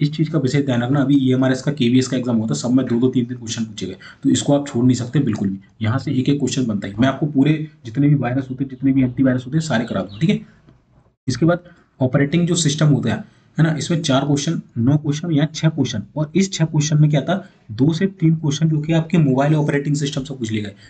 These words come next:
कि Android में कौन सा, अ, mobile operating system आता है,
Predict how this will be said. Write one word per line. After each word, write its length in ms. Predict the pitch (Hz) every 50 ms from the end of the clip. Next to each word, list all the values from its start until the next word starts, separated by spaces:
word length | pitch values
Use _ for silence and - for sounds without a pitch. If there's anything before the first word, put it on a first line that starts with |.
| _ _
कि 80 | - 151 151 156
Android 420 | 151 143 127 135 131 131 139 139 147
में 140 | 143 143 143
कौन 180 | 131 131 127
सा, 120 | - - 143
अ, 180 | 143 139 143
mobile 360 | 131 127 131 135 127 131 135
operating 360 | 131 - - 131 127 - 131 127
system 300 | 131 - - 143 131 127
आता 160 | 120 - 131
है, 120 | 127 127